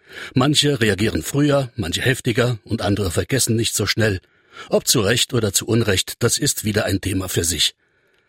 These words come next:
Aber ohne übergroße Lust am Beleidigtsein, Freude am Gekränktsein oder Sucht, sich für verfolgt zu halten,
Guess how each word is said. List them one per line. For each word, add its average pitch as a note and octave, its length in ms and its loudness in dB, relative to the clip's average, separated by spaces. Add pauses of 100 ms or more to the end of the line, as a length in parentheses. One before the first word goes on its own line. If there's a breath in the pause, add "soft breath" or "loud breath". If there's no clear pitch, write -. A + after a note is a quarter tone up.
(200 soft breath)
Aber A#2 300 0 (100)
ohne E3 440 4
übergroße B2+ 680 0
Lust A#2 340 2
am G2 140 -2
Beleidigtsein, F#2 840 -2 (300 loud breath)
Freude B2+ 480 0
am A#2 120 2
Gekränktsein - 840 -2
oder A2+ 380 2
Sucht, - 500 0
sich - 280 0
für B2 100 -2
verfolgt - 500 -2
zu - 180 0
halten, - 380 -6